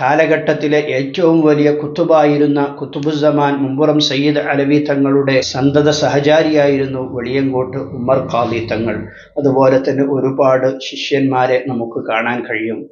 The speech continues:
റെയിൽവേ മാർഗം മമ്പുറം മഖാമിലേക്ക് വരുന്നവർ, കോഴിക്കോട് ഭാഗത്ത് നിന്ന് വരുന്നവർ പരപ്പനങ്ങാടിയിൽ ഇറങ്ങി, തിരൂർ ഭാഗത്ത് നിന്ന് വരുന്നവരും പരപ്പനങ്ങാടിയിൽ ഇറങ്ങിക്കൊണ്ട് പരപ്പനങ്ങാടിയിൽ നിന്ന്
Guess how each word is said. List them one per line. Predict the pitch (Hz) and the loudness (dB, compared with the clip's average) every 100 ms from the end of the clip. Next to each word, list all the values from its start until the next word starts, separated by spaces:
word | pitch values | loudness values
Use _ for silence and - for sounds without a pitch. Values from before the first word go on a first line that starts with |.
| _ _ _ _ _ _ _ _ _ _ _ - 160 | _ _ _ _ _ _ _ _ _ _ _ -2 2
റെയിൽവേ | 131 165 160 170 170 | 4 4 4 4 4
മാർഗം | 147 143 160 147 160 | 0 0 0 0 -2
മമ്പുറം | 143 143 156 160 160 | 0 0 2 2 0
മഖാമിലേക്ക് | 147 156 147 151 151 147 151 | -4 0 2 4 2 2 2
വരുന്നവർ, | 143 143 143 143 131 | 2 2 0 0 0
കോഴിക്കോട് | 139 - 135 143 143 165 156 151 | -2 -8 0 0 2 2 2 4
ഭാഗത്ത് | 139 143 147 147 139 | 2 2 2 0 -2
നിന്ന് | 143 | 0
വരുന്നവർ | 143 139 139 135 135 - | 2 2 2 2 -2 -2
പരപ്പനങ്ങാടിയിൽ | 127 127 151 143 143 147 143 143 139 | -2 0 2 2 2 2 2 2 2
ഇറങ്ങി, | 131 131 131 135 - _ _ _ - | 2 0 -2 -6 -8 _ _ _ -4
തിരൂർ | 143 156 175 | 2 4 4
ഭാഗത്ത് | 175 160 156 160 165 | 4 4 4 0 -2
നിന്ന് | 151 151 | -2 0
വരുന്നവരും | 147 147 147 147 147 143 | 2 2 0 0 -2 -4
പരപ്പനങ്ങാടിയിൽ | 135 127 - 151 151 151 151 151 151 143 | -4 -6 -2 2 4 4 4 2 2 0
ഇറങ്ങിക്കൊണ്ട് | 135 143 147 147 143 135 | 0 0 0 0 -2 0
പരപ്പനങ്ങാടിയിൽ | 131 - 131 131 156 151 151 151 151 147 147 | -2 -4 -6 -2 0 2 4 4 4 4 2
നിന്ന് | 143 139 139 | 2 2 0